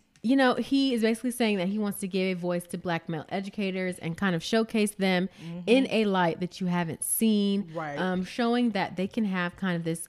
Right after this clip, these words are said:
Speaker 1: soft side, but also still be a little cautious, you
Speaker 2: Yep.
Speaker 1: know, as Black men tend to be. And
Speaker 2: Mm-hmm.
Speaker 1: I would be too if I was a Black man in this state of the world.
Speaker 2: Mm-hmm.
Speaker 1: But he basically wanted to show kind of, you know,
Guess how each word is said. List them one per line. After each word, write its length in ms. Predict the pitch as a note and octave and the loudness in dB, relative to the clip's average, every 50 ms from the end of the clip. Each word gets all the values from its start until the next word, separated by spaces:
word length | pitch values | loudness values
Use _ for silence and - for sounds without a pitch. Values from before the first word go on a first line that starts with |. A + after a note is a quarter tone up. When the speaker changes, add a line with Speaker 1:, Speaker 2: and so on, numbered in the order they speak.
| _ | _
Speaker 1:
soft 460 | - - - - - F3 E3+ E3+ - - | -14 -12 -10 -4 -2 -2 -2 -2 -4 -6
side, 360 | - - F3+ E3 D#3+ E3 E3 | -6 -2 -2 0 0 -2 -2
but 80 | F3 - | -4 -4
also 300 | - F#3+ G#3+ A3 - A#3 | -2 -2 -2 -2 -2 -6
still 280 | A3 - - - G3 F#3 | -8 -8 -6 -4 -4 -4
be 140 | F3 F3+ E3 | -2 -4 -6
a 40 | |
little 160 | D#3+ D#3 D#3 D#3+ | -4 -6 -8 -10
cautious, 720 | - - - C#3+ C#3 - - - G3+ G#3 D#4 G4+ - - | -10 -10 -10 -10 -10 -10 -12 -8 -8 -8 -8 -8 -10 -12
you 100 | G3+ F3+ | -8 -4
Speaker 2:
Yep. 160 | F#3+ G3 F#3 | 0 0 0
Speaker 1:
know, 120 | F3 D#3+ D#3+ | 0 0 -2
as 180 | - E3 E3 - | -4 -6 -8 -6
Black 280 | - E3 D#3 D#3+ - | -6 -6 -6 -6 -6
men 140 | D#3+ D#3 D3+ | -6 -8 -6
tend 240 | - - D#3 D3 D3+ | -6 -8 -8 -8 -8
to 80 | D3+ | -10
be. 320 | - - D#3+ D3+ F#3+ - E3+ - - - | -8 -6 -4 -4 -4 -4 -6 -10 -16 -14
And 280 | - F#3+ F#3+ G3+ F#3 F3 | -8 -4 -2 -2 -2 -2
Speaker 2:
Mm-hmm. 120 | F#3+ - | -2 0
Speaker 1:
I 140 | G#3 F#3 E3+ | 0 0 2
would 180 | F3+ G3 F#3 E3+ | 0 -2 -2 -4
be 160 | - F#3+ G#3 | -4 -6 -4
too 340 | A3 - - C4+ E4+ F4+ G#3+ | -4 -2 0 2 2 2 2
if 220 | - E3+ - - | 0 -4 -6 -6
I 120 | D#3+ E3+ E3+ | -4 -4 -2
was 120 | E3+ F3+ | -4 -4
a 40 | E3+ | -4
Black 260 | E3+ E3 D#3+ D#3+ - | -4 -4 -6 -4 -4
man 180 | E3+ E3 E3 - | -4 -4 -4 -2
in 240 | - E3+ E3 D#3 D#3 - | -2 -2 -2 -4 -4 -4
this 420 | D#3+ D#3+ D#3 - - - C#3+ E3 - - - - - - - - | -4 -4 -4 -4 -6 -8 -10 -12 -12 -16 -18 -16 -16 -16 -12 -10
state 440 | - - - G3 E3 C#3+ A2+ - - - | -10 -4 0 2 2 2 0 -4 -8 -6
of 180 | F3 F3 - - - | -6 -6 -6 -8 -10
the 220 | D#3+ D#3 F#3 F3+ | -6 -4 -4 -4
world. 440 | D#3 D3+ C3+ G#2 G#2 D3 C3+ F3 F#3+ | -4 -4 -6 -8 -8 -8 -10 -10 -8
Speaker 2:
Mm-hmm. 300 | G#3 G#3 G#3+ G3 G3 F#3 G#3+ | -6 -6 -6 -6 -6 -4 0
Speaker 1:
But 80 | A#3+ | 2
he 100 | C4 D4 | 2 4
basically 380 | D4 C#4+ D4 D4 - - D#4+ D4+ | 4 4 2 0 0 0 0 2
wanted 320 | C4 A#3+ A3+ A3 A3 G#3+ | 2 4 4 2 2 0
to 140 | - - A#3 G#3 | -2 -4 -6 -6
show 340 | - - G3+ F#3 F3+ F3 | -4 -2 0 0 2 0
kind 380 | F3 - - F#3 F3+ E3 E3+ E3+ | -2 -2 -4 -2 -2 0 0 0
of, 180 | E3 D#3+ D#3+ E3+ | 0 -2 -2 -2
you 140 | F#3+ A3 | 0 0
know, 340 | G#3+ F3+ D#3+ D#3 D#3 F3 F#3+ | 2 2 0 0 -2 -4 -6